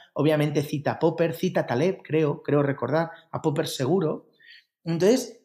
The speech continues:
bueno, son libros ta-, que, que, eh, estos bien construidos, ¿no?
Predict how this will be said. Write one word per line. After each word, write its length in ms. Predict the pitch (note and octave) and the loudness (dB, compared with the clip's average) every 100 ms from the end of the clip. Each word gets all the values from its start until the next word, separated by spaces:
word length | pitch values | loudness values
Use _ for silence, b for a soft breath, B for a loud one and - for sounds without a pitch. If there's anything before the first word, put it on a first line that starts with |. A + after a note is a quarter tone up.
| - | -2
bueno, 300 | E3 E3+ B3 | 0 2 0
son 260 | - G#3 G#3 | -2 0 2
libros 600 | G#3+ G#3+ C4 - - - | 2 2 0 -2 -10 -8
ta-, 200 | E3+ - | -6 -4
que, 320 | - D#3 - - | -4 -4 -6 -6
que, 360 | D3 C3 C3 - | -2 -2 -4 -10
eh, 160 | C#3+ C3+ | -8 -8
estos 420 | C3+ G3 - C#3 | -6 -6 -6 -8
bien 200 | D3+ D#3+ | -6 -4
construidos, 640 | E3+ D#3+ - C#3+ B2+ A2+ | -4 -4 -2 0 0 -2
¿no? 200 | F#3+ C#4 | -4 -6